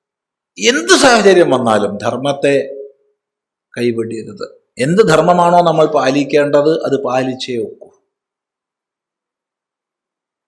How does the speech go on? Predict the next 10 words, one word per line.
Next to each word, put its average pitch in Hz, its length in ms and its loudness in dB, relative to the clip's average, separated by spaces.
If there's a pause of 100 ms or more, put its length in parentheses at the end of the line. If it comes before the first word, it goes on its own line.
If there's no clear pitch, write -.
(1080)
ഇവിടെയൊക്കെ 180 380 2 (120)
പല 185 180 4
നീക്കുപോക്കുകളും 175 1040 2 (420)
ന്യായീകരണങ്ങളും 175 1120 4
ചെയ്യാൻ 156 360 0
നമ്മൾ 147 300 -4
പ്രഗത്ഭന്മാരാ, 117 920 -8 (1800)
അല്ലേ? - 180 -6 (1600)
ചിന്തിച്ചു 147 420 -14
നോക്കുക. - 240 -12